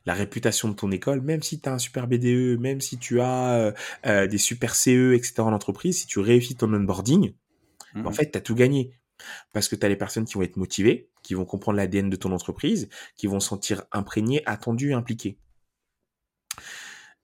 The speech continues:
Speaker 1: Et tu vois, euh, cette école, cette, cette, euh, cette, euh, cet usage venu, euh, d'une école a pu inspirer différentes entreprises. On a fait, finalement, avec une activité qui est dans, qui est dans Klaxoon à l'époque, qui c'est, c'est un peu comme un petit jeu d'aventure.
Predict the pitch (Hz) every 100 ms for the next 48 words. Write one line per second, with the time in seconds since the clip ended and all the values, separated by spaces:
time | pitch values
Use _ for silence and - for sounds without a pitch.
0 | _ 107 - 104 110 135 190 - 104 98
1 | 92 90 85 78 55 - - 117 147 135
2 | 120 - 107 - 104 - 101 95 92 92
3 | 92 90 87 101 85 85 95 92 - -
4 | - _ _ _ - - - 101 104 95
5 | 92 98 - 127 131 95 101 107 113 104
6 | 95 90 98 92 143 160 123 - 120 -
7 | - 127 123 123 117 110 113 - 98 85
8 | - - - - 107 107 104 156 180 -
9 | - 104 120 135 92 - 95 98 - 107
10 | 98 127 - 87 85 82 90 85 87 -
11 | - 151 90 87 143 151 - - - 82
12 | - 92 - - 120 104 101 95 90 90
13 | - 156